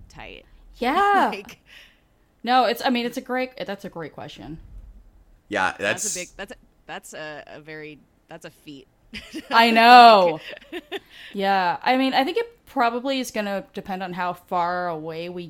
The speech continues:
Speaker 2: get from the Skywalker saga, because I feel like everything around it is kind of, like, m-, doing a,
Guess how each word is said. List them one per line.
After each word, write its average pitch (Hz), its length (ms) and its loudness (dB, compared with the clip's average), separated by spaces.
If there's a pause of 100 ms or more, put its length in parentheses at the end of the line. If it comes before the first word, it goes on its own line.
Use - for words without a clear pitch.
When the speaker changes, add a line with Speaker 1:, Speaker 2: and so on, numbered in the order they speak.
Speaker 2:
get 156 340 -12
from 240 220 -6
the 269 60 -6
Skywalker 330 540 -6
saga, 381 400 -4
because 185 240 -10
I 170 60 -10
feel 160 140 -12
like 156 180 -12
everything 165 340 -12
around 156 400 -12
it 202 280 -12
is - 400 -18 (640)
kind 160 180 -10
of, 160 100 -10
like, 147 300 -14
m-, - 440 -20 (180)
doing 170 280 -10
a, 156 100 -10